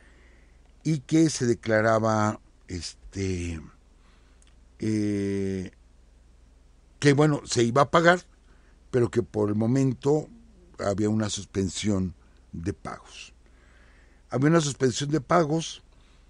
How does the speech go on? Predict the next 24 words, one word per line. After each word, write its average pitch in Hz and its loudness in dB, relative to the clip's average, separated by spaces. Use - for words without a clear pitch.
y 156 6
aquí 180 2
tenemos 202 2
que, 135 -8
que, 123 -2
que 131 0
mencionar 135 -2
qué, 190 -6
qué 208 -6
pasó 226 -2
aquí. - -10
Vamos 247 2
a 233 4
poner 170 2
un 165 2
ejemplo, 123 -2
como 117 -4
decíamos 131 -4
hace, 113 -8
hace 107 -10
un 113 -6
rato. 104 -6
Cuando 151 4
Miramón 160 2